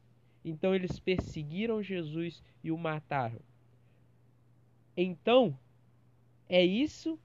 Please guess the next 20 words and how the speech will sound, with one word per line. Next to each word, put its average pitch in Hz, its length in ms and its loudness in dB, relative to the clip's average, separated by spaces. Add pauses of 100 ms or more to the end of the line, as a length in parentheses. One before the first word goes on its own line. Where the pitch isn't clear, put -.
(100)
que 254 120 -6
temos 208 480 -2
no 196 140 0
Evangelho, 185 760 2 (200)
nos 170 160 -6
livros 180 380 -6
de 175 80 -10
Mateus, 175 640 -2
Marcos, 160 540 -6
Lucas 170 460 -8
e 180 100 -6
João. 175 420 0 (320)
Essa 214 420 -4
é 190 40 -2
a 165 40 2
história. 139 640 -6 (880)
No 202 500 -2 (100)
livro 202 400 -4
de 160 200 -2
Atos, 185 640 -6